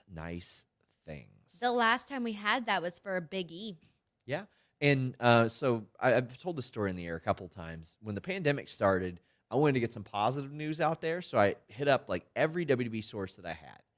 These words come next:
Speaker 1: And I was like, "Who is working the hardest to improve?" And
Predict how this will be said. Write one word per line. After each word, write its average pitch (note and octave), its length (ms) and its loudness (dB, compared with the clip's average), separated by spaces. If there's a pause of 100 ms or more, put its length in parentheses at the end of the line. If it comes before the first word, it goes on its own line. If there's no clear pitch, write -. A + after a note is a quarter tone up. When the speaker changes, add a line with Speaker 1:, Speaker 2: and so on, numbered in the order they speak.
(600)
Speaker 1:
And A2 100 -6
I G2+ 60 -2
was G2+ 140 -6
like, F#2+ 220 -8
"Who G#3+ 160 -4
is A#3 120 -6
working B2+ 420 -4
the G#2+ 80 -4
hardest B2+ 560 2
to F#2+ 120 -4
improve?" E2+ 540 -6 (560)
And G#2+ 260 2